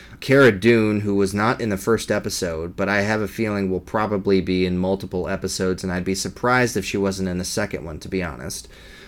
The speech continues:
And I G eleven, who got shot in the head, I don't know if he'll be back, and Kuiil,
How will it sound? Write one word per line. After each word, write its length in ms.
And 720
I 180
G 160
eleven, 480
who 320
got 200
shot 320
in 60
the 80
head, 400
I 100
don't 120
know 100
if 100
he'll 180
be 100
back, 420
and 380
Kuiil, 480